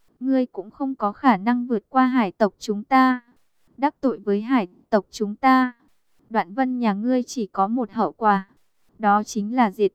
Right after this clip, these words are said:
vong." Băng Sơn mỹ nhân giận dữ, cười khẩy nói, "Thật không ngờ, thật không ngờ,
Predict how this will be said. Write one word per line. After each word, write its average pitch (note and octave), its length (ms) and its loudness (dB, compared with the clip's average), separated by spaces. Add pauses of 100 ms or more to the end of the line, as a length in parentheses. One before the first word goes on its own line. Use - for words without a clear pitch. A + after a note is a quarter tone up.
vong." B3+ 320 2 (640)
Băng C4 220 2
Sơn B3+ 340 -2
mỹ B3 140 -2
nhân B3+ 300 -2
giận G#3 220 -4
dữ, G#3 300 0 (600)
cười A3 200 -2
khẩy G3+ 280 -2
nói, F#3+ 420 -4 (600)
"Thật G#3 200 -8
không B3+ 260 -4
ngờ, G3+ 320 -2 (540)
thật G#3 200 -8
không B3+ 260 -4
ngờ, G3+ 320 -2